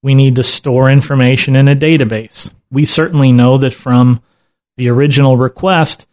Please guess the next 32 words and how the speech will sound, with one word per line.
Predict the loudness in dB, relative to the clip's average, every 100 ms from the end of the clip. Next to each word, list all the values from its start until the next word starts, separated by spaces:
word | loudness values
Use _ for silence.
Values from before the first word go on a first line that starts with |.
| _ _ -8
that | -4
we're | -2
going | 0 2 2
to |
have | 0 -2 -4
to | -8 -2 0 0 -2 -6 _ -8
be | -4 -2
able | -2
to | -4 -6 -6
send | -2 -2 0
out | 0 -2 -4 _ _ -4
email | 0 2 0 0
and | 0 0
receive | 0 -2 -2 0
information | 0 0 -2 -2 -2 -2 -2 -2
from | -2 -2 0 2 0 -4 _ _ _ _ _ _ -8
the | -4 -4
purchaser | -2 -4 -2 -4 -2 -2
of | -2 -4
the | -8
product. | -4 -2 -4 -8 -14
So | -4 -2 0
there's | 0 -2 -2 -4
all | -2
of | 0 0
these | 0 -2
things | -6 -4 0 0 -2
that | -6 -6
have | -4 -6
to | -6
be | -6 -4
built | -4 -2 -2 -2 -8